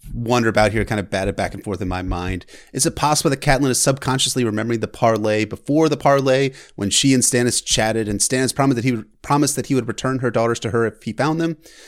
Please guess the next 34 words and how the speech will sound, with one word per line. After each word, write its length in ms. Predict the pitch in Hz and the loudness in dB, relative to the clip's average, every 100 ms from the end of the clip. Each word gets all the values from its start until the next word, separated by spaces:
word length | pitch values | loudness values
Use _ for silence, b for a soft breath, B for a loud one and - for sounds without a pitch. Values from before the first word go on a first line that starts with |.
| B B | B B
Stannis 480 | - 254 247 208 - | -2 2 2 0 -2
would 380 | 180 269 254 - | -2 0 -2 -2
kill 280 | 160 147 | 2 2
Tyrion 300 | 127 147 131 | 2 0 2
and 120 | 123 110 | 2 0
Cersei, 400 | 127 113 120 - | -2 0 -2 0
and 140 | 156 | 0
he 100 | 180 | 2
would 320 | 147 208 285 | 4 2 2
give 220 | - 190 - | 0 0 2
Catelyn 300 | 180 160 156 | 2 2 -2
her 60 | |
daughters 260 | 147 143 135 | 0 0 2
back, 420 | 170 120 - - _ _ _ _ | 2 2 -4 -20 _ _ _ _
alive 580 | 160 160 135 135 139 - _ | -2 2 2 2 -2 -12 _
or 140 | 101 107 | -6 -6
dead. 340 | 85 - - B B B B B | -6 -10 -16 B B B B B
You 140 | 175 - _ - | -10 -10 _ -12
can 160 | 233 | -8
start 420 | 196 - 233 240 240 | -6 -6 -4 -4 -2
to 100 | 208 | -2
see 280 | - 175 | 0 -2
the 120 | 165 147 | -2 -4
wheels 560 | 135 127 139 127 123 | -2 0 0 0 -2
in 80 | 113 | -4
Catelyn's 400 | - 123 120 113 | -2 -4 -4 -8
brain 280 | 110 113 110 | -4 -2 -4
turning 400 | - 107 113 110 | -6 -6 -4 -2
at 100 | 104 | -4
the 80 | 104 | -8
thought 340 | - 95 98 | -6 -4 -2
of 80 | 98 | -4
a 80 | 95 | -8
win-win. 760 | 92 117 135 101 127 110 | -2 2 2 2 0 -2